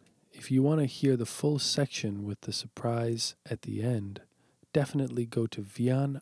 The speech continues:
isaac dot com slash sounds about music and sign up to become an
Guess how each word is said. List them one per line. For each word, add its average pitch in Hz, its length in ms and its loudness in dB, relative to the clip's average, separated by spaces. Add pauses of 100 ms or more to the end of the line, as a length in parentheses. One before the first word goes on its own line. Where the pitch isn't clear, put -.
(120)
isaac 120 460 0
dot 110 220 -4
com 107 380 -4
slash 104 480 -2
sounds 120 500 0
about 107 280 0
music 104 600 -2 (380)
and 107 140 0
sign 127 440 4
up 117 160 0
to - 80 -4
become 104 340 0
an 101 140 -2